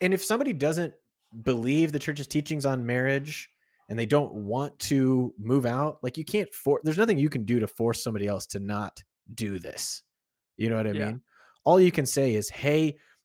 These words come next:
Speaker 1: I don't think it's a good idea for you to live with her," uh,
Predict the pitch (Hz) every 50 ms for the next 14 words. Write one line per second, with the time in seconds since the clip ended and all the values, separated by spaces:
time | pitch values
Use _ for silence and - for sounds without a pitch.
0 | _ _ - - 147 180 190 175 180 - 151 123 139 123 135 131 131 123 113 107
1 | 113 127 131 - - 110 113 117 113 107 104 117 113 113 107 - - - 101 98
2 | 95 95 - - _ _ _ _ _ _ _ _ _ _ - 104 98 95